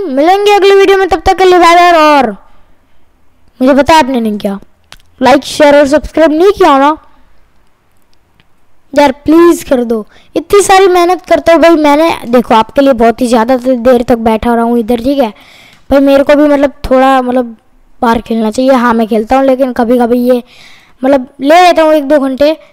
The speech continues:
ठीक है। तो like, share और subscribe कर दो भाई, और कुछ नहीं सुनना मेरे को। Like, share और subscribe कर दिया, very good, ठीक है। मिलेंगे अगली video में, तब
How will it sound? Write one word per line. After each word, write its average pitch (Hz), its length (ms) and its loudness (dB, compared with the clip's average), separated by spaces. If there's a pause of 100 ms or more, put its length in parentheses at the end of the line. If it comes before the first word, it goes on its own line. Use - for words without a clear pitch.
(140)
ठीक 339 140 0
है। 339 100 2
तो 302 160 0 (800)
like, 294 200 2
share 320 200 0
और 302 80 0
subscribe 262 440 -4
कर 220 140 -6
दो 208 60 -8
भाई, 214 140 -8
और 262 260 0
कुछ 247 160 -4
नहीं 254 180 -2
सुनना 254 240 -4
मेरे 254 140 -2
को। 254 100 0 (500)
Like, 330 260 2
share 285 280 0
और 269 80 0
subscribe 233 460 -10 (100)
कर 285 120 0
दिया, 330 200 2 (880)
very 294 300 2
good, 226 140 -2 (560)
ठीक 349 120 -2
है। 392 100 2
मिलेंगे 453 640 -2
अगली 415 180 -2
video 381 220 -4
में, 359 100 -6
तब 349 120 -8